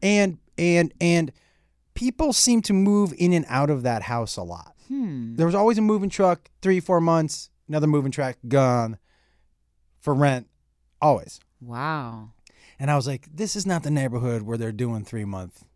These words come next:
Speaker 1: rent."
Speaker 2: Right,
Speaker 1: You know what I mean?
Speaker 2: right, right.
Speaker 1: People are breaking.
Speaker 2: Where, where do you live,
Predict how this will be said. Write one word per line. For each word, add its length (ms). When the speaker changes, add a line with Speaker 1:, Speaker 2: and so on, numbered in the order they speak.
Speaker 1:
rent." 220
Speaker 2:
Right, 580
Speaker 1:
You 60
know 60
what 100
I 80
mean? 80
Speaker 2:
right, 400
right. 380
Speaker 1:
People 180
are 60
breaking. 560
Speaker 2:
Where, 160
where 180
do 60
you 100
live, 160